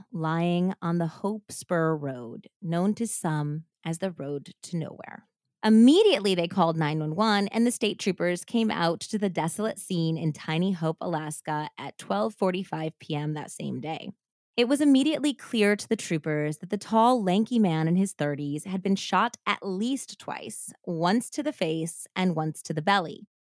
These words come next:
They found three shell casings at the scene, indicating that the murderer had used a semi-automatic pistol. The body was just beginning to display signs of rigor mortis.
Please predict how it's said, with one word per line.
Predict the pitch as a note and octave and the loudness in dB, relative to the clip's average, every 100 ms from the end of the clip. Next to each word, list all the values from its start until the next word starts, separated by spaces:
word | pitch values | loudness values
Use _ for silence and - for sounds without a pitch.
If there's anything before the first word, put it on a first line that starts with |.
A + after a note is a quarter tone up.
| _ _ _ - | _ _ _ -2
They | F#3+ | 2
found | G#3 F#3 F3+ - | 4 4 2 -2
three | A3+ B3+ E4 | -2 0 0
shell | E4+ G#3 E3+ | 2 2 2
casings | E3 D#3 D#3+ D#3+ D3+ | 0 -6 -2 -2 -2
at | D3 | -4
the | D#3 | -8
scene, | - A3 F3+ E3 E3 | -2 0 2 0 -2
indicating | A#3 C#4+ - A#3 G#3 G3+ G3+ G3 | 0 0 0 0 2 4 2 0
that | G3 | -4
the | A#3+ | 0
murderer | A3+ F3+ E3+ F3 F3 F3+ | 2 4 2 0 0 -2
had | F3+ | -6
used | E3 D3+ D#3 D3+ - | -6 -6 -4 -6 -6
a | D#3+ | -6
semi-automatic | D#3+ - G3+ A#3+ A#3+ F3+ E3+ D3+ D3+ - | -6 -2 0 2 0 0 0 -4 -8 -6
pistol. | C#4+ - - - - _ _ _ - | -6 -6 -10 -12 -18 _ _ _ -4
The | |
body | A3 B3 D4 | 2 4 4
was | D4 G#3+ | 0 -2
just | E3 D#3+ B3 - | -2 2 2 2
beginning | B3 G#3+ F#3 F#3 | 0 2 2 2
to | F3+ | -2
display | F3 - E3 | -4 -2 -2
signs | D#3+ D#3+ D#3 D#3 D3 | 0 0 2 0 -2
of | D#3+ | -2
rigor | D3+ D3+ | -4 0
mortis. | G3 A#3 - - - | 4 4 2 -8 -10